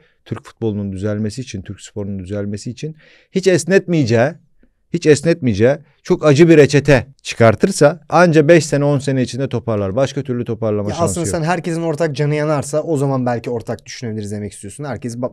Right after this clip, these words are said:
Speaker 2: başka türlü
Speaker 1: Yine
Speaker 2: Ee,
Speaker 1: az işte, büyüğün az canı yanıyor. Ya bu her yerde böyle. Büyüğün az canı yanar. Anadolu bağırır durur, sesini duyar. Ya
Speaker 2: Ya.
Speaker 1: hastaneye bile git. Her yerde git yani. Hangi daireye gidersen, hangi hamili yakinimdir. Yani
Speaker 2: E, tabii.
Speaker 1: dayı olan, büyük olan, güçlü olan,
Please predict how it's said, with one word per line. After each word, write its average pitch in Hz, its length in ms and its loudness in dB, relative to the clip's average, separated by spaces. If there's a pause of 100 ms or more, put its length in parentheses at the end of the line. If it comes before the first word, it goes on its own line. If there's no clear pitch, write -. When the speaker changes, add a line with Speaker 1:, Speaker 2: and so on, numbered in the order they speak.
Speaker 2:
başka 127 260 -4
türlü 123 420 -8 (260)
Speaker 1:
Yine 196 240 4
Speaker 2:
Ee, 214 40 10
Speaker 1:
az 196 240 8
işte, 151 260 4
büyüğün 156 260 8
az 127 240 4
canı 107 280 0 (120)
yanıyor. 98 380 -2
Ya 190 220 6
bu 233 100 8
her 208 140 8
yerde 170 340 8
böyle. 113 260 4
Büyüğün 165 240 6
az 160 220 4
canı 135 160 4
yanar. 123 360 0 (220)
Anadolu 139 460 2
bağırır 131 420 6
durur, 120 180 -2
sesini 123 360 -6
duyar. 120 140 2
Ya 113 40 -2
Speaker 2:
Ya. 143 160 0
Speaker 1:
hastaneye 143 560 0
bile 120 160 0
git. 107 180 -4 (200)
Her 139 180 -2
yerde 113 340 0
git 98 200 -6
yani. 101 240 -2
Hangi 120 280 0
daireye 113 360 0
gidersen, 104 380 -6
hangi 104 360 -8 (340)
hamili 127 420 -2
yakinimdir. 117 540 -2
Yani 107 300 -4 (140)
Speaker 2:
E, 131 60 -16
tabii. 180 160 -8
Speaker 1:
dayı 143 200 4
olan, 110 380 2
büyük 127 260 0
olan, 104 320 -2
güçlü 120 380 -4
olan, 101 320 0